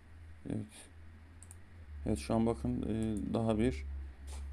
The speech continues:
e, yumuşak bir çizgi oluşmuş oldu. Evet.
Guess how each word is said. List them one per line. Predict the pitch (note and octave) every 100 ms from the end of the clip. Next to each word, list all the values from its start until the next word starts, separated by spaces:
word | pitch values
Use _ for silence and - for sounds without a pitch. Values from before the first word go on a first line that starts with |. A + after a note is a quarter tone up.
| - -
e, | - -
yumuşak | A#2+ - A2+ A2
bir |
çizgi | - G#2 G#2+
oluşmuş | A#2 G#2+ -
oldu. | G#2+ G2+ F2+ - - - - - - - - -
Evet. | D3+ B2